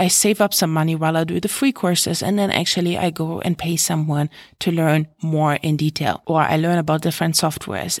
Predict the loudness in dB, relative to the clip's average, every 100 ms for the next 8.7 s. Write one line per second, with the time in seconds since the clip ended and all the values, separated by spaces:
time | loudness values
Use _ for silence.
0 | 0 0 2 0 0 0 -2 -4 -2 0
1 | 0 0 0 0 0 0 0 -2 -4 0
2 | 0 0 0 0 2 0 0 0 -2 -4
3 | -2 0 2 0 -4 -4 0 2 0 0
4 | 0 0 -2 -2 -4 -2 0 0 0 -4
5 | -6 -8 -8 -8 0 2 2 2 4 2
6 | 0 0 2 2 2 0 -2 -4 -4 -2
7 | -4 -4 -4 -4 -6 -6 -6 0 2 2
8 | 0 -2 -2 -2 -4 -4 -6